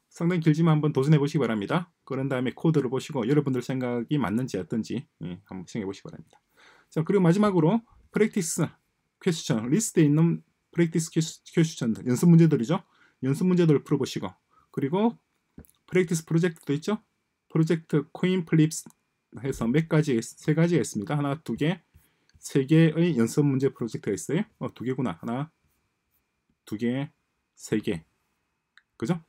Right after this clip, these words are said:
콤마 코드까지 세 개의 코드, 연습, 실습 문제입니다.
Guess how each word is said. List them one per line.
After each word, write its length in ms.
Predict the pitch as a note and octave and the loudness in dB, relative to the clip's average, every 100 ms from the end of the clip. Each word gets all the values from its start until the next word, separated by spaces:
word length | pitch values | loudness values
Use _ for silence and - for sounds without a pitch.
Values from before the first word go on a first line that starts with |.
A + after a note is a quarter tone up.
| _ _ _ - - | _ _ _ -20 -6
콤마 220 | F3+ E3 | 0 0
코드까지 460 | - - G2+ - - _ | 0 -4 -6 -6 -12 _
세 220 | - D3 | -6 -2
개의 180 | C#3+ D#3+ | 4 4
코드, 280 | D#3+ D#3 G2 G#2 | 4 -2 -4 -4
연습, 340 | A#2 - D#3 - _ - - | -4 0 -2 -2 _ -20 -8
실습 340 | - F3+ G3 | 0 2 6
문제입니다. 540 | F3 A#2+ A#2 G2+ F#3 | 6 4 2 0 -4